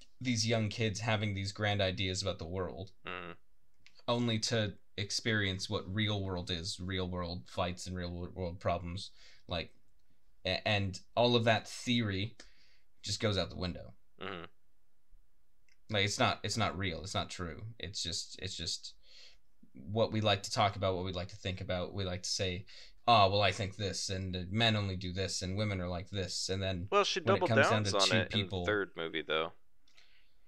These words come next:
Speaker 1: What do you mean?
Speaker 2: She doubled downs on that, uh, that role of, <laughs> you know, you gotta let men win sometimes. That's why the movie
Speaker 1: Oh, yeah.
Speaker 2: ends on that note. She lets him win in the end.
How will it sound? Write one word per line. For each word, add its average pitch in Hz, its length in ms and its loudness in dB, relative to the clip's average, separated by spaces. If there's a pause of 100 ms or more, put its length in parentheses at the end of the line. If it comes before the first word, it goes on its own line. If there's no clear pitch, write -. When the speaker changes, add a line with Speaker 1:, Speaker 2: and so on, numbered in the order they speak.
(560)
Speaker 1:
What 139 80 2
do 123 60 6
you 113 60 6
mean? 104 280 2 (200)
Speaker 2:
She 165 200 0
doubled 139 280 6
downs 127 360 6
on 98 180 4
that, 90 280 4
uh, 87 500 6 (120)
that 92 240 6 (220)
role 95 800 2
of, 78 600 4 (320)
<laughs> - 280 -16
you 98 100 -2
know, 92 80 0
you 90 160 0
gotta 107 240 10
let 101 240 6
men 95 340 0
win 101 280 -2
sometimes. 82 840 -6
That's 104 200 2
why 160 120 8
the 117 120 2
movie 127 340 6
Speaker 1:
Oh, 95 120 8
yeah. 101 320 10
Speaker 2:
ends - 120 4
on 92 140 2
that 85 220 -4
note. 85 520 -2 (1400)
She 180 280 0
lets 165 360 6
him 127 220 6
win 110 380 4
in 92 100 0
the 85 180 -4
end. 80 520 -10